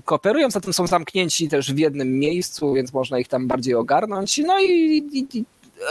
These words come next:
e, robią się projekty. Przy startupach tak samo się bierze pod uwagę też i też w takich uczestniczyłem projektach, gdzie byłem, było jasno zarysowany taki problem, że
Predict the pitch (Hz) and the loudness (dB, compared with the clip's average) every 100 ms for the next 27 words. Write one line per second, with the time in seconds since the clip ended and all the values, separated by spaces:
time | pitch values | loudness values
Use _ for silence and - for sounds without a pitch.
0 | 160 226 247 226 214 - 190 196 190 147 | -2 2 2 2 0 -2 -2 2 4 2
1 | - - - 196 - 185 180 180 - 247 | -2 -14 -6 -6 -2 -2 0 0 -2 -4
2 | - 392 285 185 151 170 147 - 156 147 | -2 0 2 0 0 0 -2 -2 0 2
3 | 143 127 123 117 190 - _ - - - | 2 0 -6 -4 -4 -6 _ -20 -18 -12
4 | 156 - 170 - 156 160 190 - 151 170 | -6 -2 -2 0 -4 -4 -8 -6 -6 -2
5 | 170 156 160 135 101 139 180 143 147 147 | 0 0 2 2 2 0 0 0 -4 0
6 | 151 151 151 - - 127 160 156 175 180 | 0 0 -4 -12 -16 -4 2 4 4 2
7 | - 156 135 - 143 147 143 151 143 135 | -2 -4 -4 -4 -2 0 -2 0 0 0
8 | - 127 - - 139 123 139 254 180 156 | -6 -6 -6 -2 0 2 0 0 0 2
9 | 147 | 2